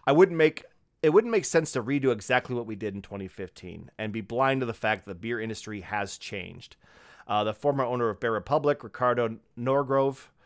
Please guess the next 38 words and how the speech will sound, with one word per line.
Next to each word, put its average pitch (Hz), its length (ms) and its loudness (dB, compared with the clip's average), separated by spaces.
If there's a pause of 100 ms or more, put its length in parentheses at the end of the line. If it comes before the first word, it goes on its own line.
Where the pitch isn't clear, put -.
(340)
uh, 110 80 -2
was 104 140 -2
also 139 220 2
quoted 123 340 0
about 101 140 -4
the 95 60 -18
future 123 300 -6
of 95 80 -8
Bear 113 160 0
Republic, 123 520 0
quote, 120 300 -2
"I 110 100 -4
won't 143 240 -2
do 147 120 2
a 131 40 0
traditional 120 420 -4
brew 117 240 -4
pub 113 260 -2
like 107 120 -4
we 101 80 -10
did 110 220 -2
in 101 160 -6
Rodney 110 340 0
Park. 147 480 -2 (500)
I 113 120 -6
just 135 240 -2
don't 127 180 -2
think 113 160 -4
that 104 160 -2
model 101 260 -2
is 95 160 -8
lasting. 85 480 -10
I 90 100 -12
don't 104 220 -8
think 113 140 -6
it's 104 160 -12
relevant 113 480 -2
anymore. 95 480 -16